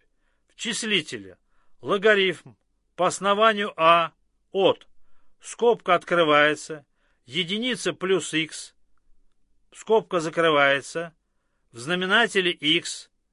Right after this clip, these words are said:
конец дроби, при x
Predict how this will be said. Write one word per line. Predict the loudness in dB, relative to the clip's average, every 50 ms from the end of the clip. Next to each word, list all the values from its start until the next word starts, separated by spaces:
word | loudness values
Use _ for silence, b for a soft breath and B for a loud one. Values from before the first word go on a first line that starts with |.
| _ _ _ _ _ _ _ _
конец | -2 0 0 2 2 2 2 0
дроби, | -2 -4 0 0 -2 -2 -4 -14 -20 _ _ _ _ _ _ _ _ _ _ _ _ _ _
при | -2 0 0 0 0 -2 0 0 0 0
x | 0 -4 -10 -12 -14